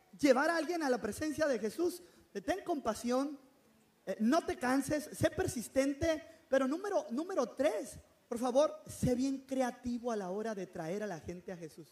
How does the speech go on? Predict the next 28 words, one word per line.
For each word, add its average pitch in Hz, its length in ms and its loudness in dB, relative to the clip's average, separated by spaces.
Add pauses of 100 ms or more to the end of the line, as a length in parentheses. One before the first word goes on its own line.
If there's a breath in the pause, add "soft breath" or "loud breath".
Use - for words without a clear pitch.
(1400 loud breath)
Eh, 254 200 2
eh, 269 180 4
es 262 160 2
que 311 200 0
ya 285 120 2
lo 311 80 0
invité 285 300 0
y 294 40 -2
me 294 80 -2
dijo 294 180 2
que 269 140 0
no. 233 360 -2
Ay, 190 260 6 (100)
pues - 260 -2
cuánta 220 500 2
creatividad 214 560 2
la 220 140 2
tuya. 277 320 0 (520)
<laughs> - 1800 -8
Sé 247 220 6
persistente, 277 760 0
insiste. 220 760 -2
No, 262 120 -2
pues, 233 180 -4 (120)
me 262 160 2
dejó 254 240 6
en 294 120 0
visto. 240 360 2